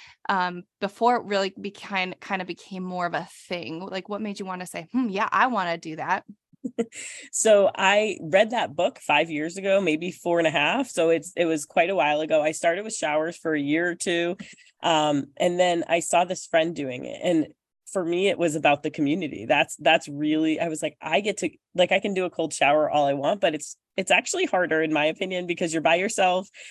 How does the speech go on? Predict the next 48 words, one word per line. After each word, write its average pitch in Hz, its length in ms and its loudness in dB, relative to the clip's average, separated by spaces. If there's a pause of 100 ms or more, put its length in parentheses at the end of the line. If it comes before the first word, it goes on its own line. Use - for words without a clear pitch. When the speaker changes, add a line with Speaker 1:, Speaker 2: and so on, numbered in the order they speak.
(160)
Speaker 2:
you're 170 140 0
in 170 120 2
these, 160 400 -2
you 175 140 -2
know, 151 220 2
depending 170 320 -2
on 170 100 2
your 160 100 -2
type 156 200 0
of 151 80 -8
shower, 151 180 4
mine's 165 240 0
plastic." 156 460 0
So 165 120 -2
I'm, 156 80 0
like, 151 160 2
in 160 80 0
these 151 160 0
plastic 269 360 0
Speaker 1:
<laughs> - 20 -12
Speaker 2:
walls, 170 520 6
and 165 100 0
I'm 170 100 -2
like, 170 180 6
Speaker 1:
Right. 196 180 -4 (280)
Speaker 2:
"It's - 160 -4
just 330 220 -4
not 403 220 -2
as 214 160 -2
exciting." 175 840 0 (240)
Speaker 1:
Right. 185 180 -4
Speaker 2:
Um, 165 580 2 (220)
and 185 300 6
so 185 540 4 (340)
when 185 200 0
I 185 100 0
saw 196 300 -2
that 196 280 -2
a 175 100 0
friend 180 300 2
was 156 120 -8
doing 151 340 -2
it, 147 120 0
I 156 140 2
felt 156 460 2
this 165 200 -4
instant, 156 540 -4
like, 143 320 -2